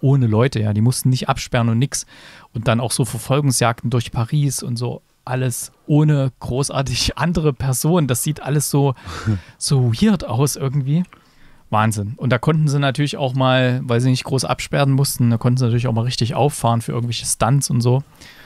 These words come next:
Speaker 1: Ja, also es sieht richtig gut aus, der neue Mission Impossible. Leider, leider muss ich das sagen. Und leider werde ich wahrscheinlich auch ins Kino <laughs> gehen, weil ich den sehen möchte auf der großen Leinwand.
Speaker 2: <laughs>
Speaker 1: Ja, trotz Vorbehalte Tom Cruise. Okay,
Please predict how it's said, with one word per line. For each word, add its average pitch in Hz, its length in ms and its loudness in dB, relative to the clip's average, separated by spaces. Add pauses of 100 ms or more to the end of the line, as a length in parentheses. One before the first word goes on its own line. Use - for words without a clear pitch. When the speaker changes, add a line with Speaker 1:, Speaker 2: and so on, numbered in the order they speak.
(200)
Speaker 1:
Ja, 104 220 0 (180)
also 117 160 0
es 117 80 0
sieht - 240 0
richtig 147 320 -2
gut 143 180 -4
aus, 117 220 -2
der 113 120 -2
neue 110 300 0 (200)
Mission 123 240 0
Impossible. 117 540 -6
Leider, 147 380 2
leider 170 300 0
muss 170 200 2
ich 156 60 -6
das 147 140 -4
sagen. 147 400 0 (160)
Und 120 220 0
leider 147 640 2 (160)
werde 135 280 -6
ich - 140 -6
wahrscheinlich 147 440 0
auch 135 80 -2
ins 143 140 -2
Kino 147 260 2
<laughs> - 20 -6
gehen, 185 400 -2
weil 175 200 0
ich - 200 -2
den 123 200 0
sehen 127 260 2
möchte 120 260 -2
auf - 80 -6
der - 120 0
großen 120 260 2
Leinwand. 110 460 0
Speaker 2:
<laughs> - 1000 -16
Speaker 1:
Ja, 107 200 0 (400)
trotz 143 240 -2
Vorbehalte 131 500 2
Tom 117 200 -2
Cruise. - 280 -8
Okay, 123 280 0